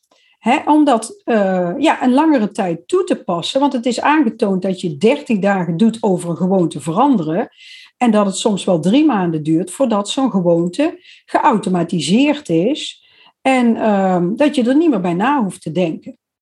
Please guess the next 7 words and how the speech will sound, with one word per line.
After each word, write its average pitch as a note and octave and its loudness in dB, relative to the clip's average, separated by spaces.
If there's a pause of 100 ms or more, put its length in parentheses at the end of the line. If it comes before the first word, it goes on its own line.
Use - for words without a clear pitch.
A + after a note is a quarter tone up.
(800)
En C4+ 0
waar E4 2
hij C4 2
ook D#4+ -2
achter F#4 -2
kwam F#3 -2
was, G#3 -4